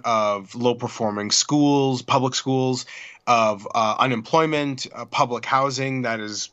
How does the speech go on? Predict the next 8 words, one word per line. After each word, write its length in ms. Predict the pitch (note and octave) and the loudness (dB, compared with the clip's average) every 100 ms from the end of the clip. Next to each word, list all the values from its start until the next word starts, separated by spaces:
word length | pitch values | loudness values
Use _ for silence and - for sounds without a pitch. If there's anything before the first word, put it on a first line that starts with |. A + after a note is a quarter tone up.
| _ | _
you 100 | C3+ | -10
know, 80 | A2 | -10
poorly 360 | - C3 B2 A2+ | -4 0 2 2
managed 480 | A2+ A#2 A#2 A2 | 0 0 -2 -2
by, 400 | G#2+ G#2+ A2 A2 G#2+ - - - - | 0 2 2 -2 -8 -16 -20 -18 -6
uh, 180 | G#2+ | -4
government 440 | G#2 C3+ C#3 C#3 B2+ | 0 2 2 2 4
bodies. 460 | B2 B2+ A#2+ A#2 | 4 4 0 -4